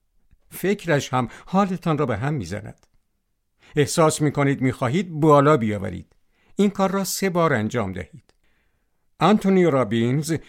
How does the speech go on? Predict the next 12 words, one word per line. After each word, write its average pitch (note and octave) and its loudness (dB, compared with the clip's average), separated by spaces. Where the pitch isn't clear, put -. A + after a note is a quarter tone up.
استاد E3 2
تفکر C3 -2
مثبت، C#3 -4
استفاده C3 0
از A2+ -4
جایگذاری C3+ 0
را G3 -2
به F#3 -2
شکلی F3 -4
متفاوت C#3+ 0
توصیف - -8
می‌کند. A2 -10